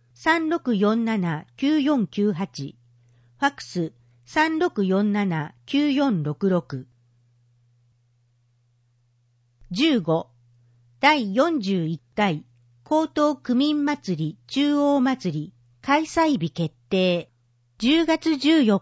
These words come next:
日土曜、十五日日曜。協賛企業、協賛団体募集。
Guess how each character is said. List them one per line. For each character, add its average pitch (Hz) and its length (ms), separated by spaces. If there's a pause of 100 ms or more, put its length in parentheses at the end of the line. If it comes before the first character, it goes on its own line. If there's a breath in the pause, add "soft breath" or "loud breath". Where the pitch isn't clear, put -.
(100)
日 175 280 (180)
土 180 140
曜、 208 400 (400)
十 277 260
五 196 140
日 160 480 (140)
日 208 340
曜。 202 400 (600)
協 339 240
賛 349 280
企 320 220
業、 151 340 (180)
協 330 220
賛 359 280
団 330 220
体 143 340
募 151 120
集。 165 500